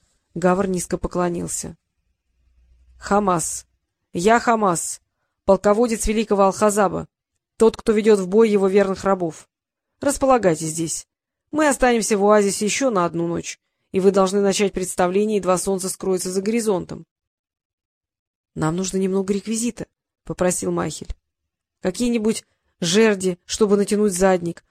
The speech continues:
доски, чтобы соорудить будку для суфлёра". "Можете срубить пальмы", бросил Хамас. "Вам принесут еду и воду. Если потребуется что-то ещё, говорите".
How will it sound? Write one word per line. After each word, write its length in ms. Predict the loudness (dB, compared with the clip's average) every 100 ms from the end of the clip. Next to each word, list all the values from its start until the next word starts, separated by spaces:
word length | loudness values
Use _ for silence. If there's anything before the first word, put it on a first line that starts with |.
| _ _ _
доски, 560 | 2 4 4 2 -6 -6 -8
чтобы 280 | 0 0
соорудить 480 | 4 4 4 2 -2
будку 280 | -2 -2 0
для 120 | 0
суфлёра". 580 | 0 -2 0 0 0 -6 _ _ _ _ _ _ _ _ _ _
"Можете 380 | 0 0 2 -2
срубить 360 | -2 -2 -2 2
пальмы", 380 | 2 0 -4 -10
бросил 320 | -4 -4 -4 -6
Хамас. 500 | -4 -4 -6 -10 -16 _ _
"Вам 180 | 0 2
принесут 440 | 2 0 -2 -4 -2
еду 260 | -2 0
и 40 | 0
воду. 380 | -2 -4 -6 -10 _ _ _ _ -2
Если 240 | 0 2
потребуется 560 | 0 2 2 2 0 0
что-то 280 | 0 0
ещё, 220 | 0 0 0
говорите". 580 | 2 2 0 -6 -12